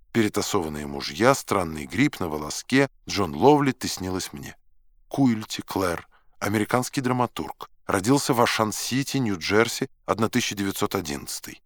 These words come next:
Окончил Колумбийский университет. Начал работать по коммерческой линии, но потом обратился к писанию пьес. Автор «Маленькой нимфы», «Дамы, любившей молнию» в сотрудничестве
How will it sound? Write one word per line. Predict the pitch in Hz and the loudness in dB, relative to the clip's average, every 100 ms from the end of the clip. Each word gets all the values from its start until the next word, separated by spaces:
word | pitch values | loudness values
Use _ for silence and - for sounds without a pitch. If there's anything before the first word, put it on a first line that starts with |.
| _ | _
Окончил | - - 110 101 110 | -8 -2 0 0 -2
Колумбийский | - 101 98 90 101 - 98 | -2 -4 -4 -4 -4 -4 -4
университет. | 95 98 - - - - _ _ _ - | -4 -4 -6 -10 -14 -18 _ _ _ -2
Начал | 98 135 - 117 | 4 4 4 -2
работать | 95 110 120 - | 0 0 -2 -4
по | - | -4
коммерческой | 98 95 85 - - 80 | -2 -4 -4 -6 -6 -2
линии, | 95 156 165 151 _ | 2 4 4 2 _
но | - 110 | -4 0
потом | 107 135 143 | 2 2 4
обратился | 120 107 - 120 - | 4 2 0 -2 -4
к | - | -4
писанию | 104 - 92 101 98 | -4 -2 -4 -4 -6
пьес. | - - - - _ - | -8 -8 -10 -12 _ 2
Автор | 117 - 117 95 - _ - | 2 4 0 0 -8 _ -6
«Маленькой | 95 92 78 - | -2 -2 -6 -8
нимфы», | 73 98 143 143 127 - _ _ - | -6 0 0 0 -4 -8 _ _ 0
«Дамы, | 107 120 139 | 4 6 4
любившей | 139 131 139 - 131 | 0 0 -2 -2 -2
молнию» | 123 127 123 123 120 120 _ _ | 0 0 0 0 -2 -4 _ _
в | - | -2
сотрудничестве | 123 - 123 113 120 - - - 107 | 0 2 0 0 -2 -2 -4 -2 -4